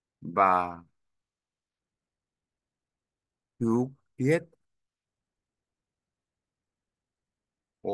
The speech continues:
vũ trụ bao la. Tôi đã đọc tiếng Hàn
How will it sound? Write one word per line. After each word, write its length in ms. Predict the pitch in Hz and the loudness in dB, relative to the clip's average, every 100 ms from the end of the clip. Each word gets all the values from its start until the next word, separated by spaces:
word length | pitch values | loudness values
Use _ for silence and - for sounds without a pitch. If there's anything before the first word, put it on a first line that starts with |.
| 95 87 85 - | -4 -4 -8 -14
vũ 200 | 113 117 117 | -8 -8 -8
trụ 480 | - 117 110 107 104 - _ _ _ _ _ _ | -8 -4 -2 -4 -6 -16 _ _ _ _ _ _
bao 340 | 85 95 98 101 | 2 6 6 4
la. 220 | 87 69 _ _ _ _ _ _ _ _ _ _ _ _ _ _ _ _ _ - | 0 -6 _ _ _ _ _ _ _ _ _ _ _ _ _ _ _ _ _ -8
Tôi 160 | 98 | -6
đã 160 | 92 92 | -4 -2
đọc 180 | 139 151 - _ _ - - _ _ _ _ _ _ _ - 107 92 | 0 -2 -4 _ _ -20 -20 _ _ _ _ _ _ _ -8 -6 -2
tiếng 240 | 110 98 | -2 -2
Hàn 460 | 95 87 90 131 | -4 -4 -4 -6